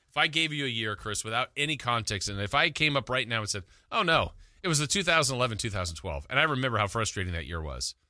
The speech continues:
I, I can't place myself into a February twenty-seventh game when they lost to Miami when they were under man and go, "I was so mad after that night." Like, you're just,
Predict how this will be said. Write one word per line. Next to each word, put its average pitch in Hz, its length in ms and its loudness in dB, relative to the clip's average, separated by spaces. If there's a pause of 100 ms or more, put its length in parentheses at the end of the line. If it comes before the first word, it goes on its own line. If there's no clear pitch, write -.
(800)
I, 143 160 0
I 147 120 4
can't 165 240 2
place 151 260 0
myself 127 400 2
into 113 260 0
a 98 200 2 (480)
February 151 560 4
twenty-seventh 131 720 2
game 113 180 0
when 110 100 -2
they 101 120 0
lost 120 500 2
to 113 240 0
Miami 107 520 2
when 101 160 0
they 101 100 0
were 98 100 2
under 95 160 0
man 95 240 2
and 85 80 -4
go, 85 140 -2 (340)
"I 131 80 2
was 123 160 2
so 117 180 4
mad 98 280 0
after 98 240 -2
that 101 180 -2
night." 107 320 -2
Like, 113 320 -6 (100)
you're 123 180 -4
just, 135 300 0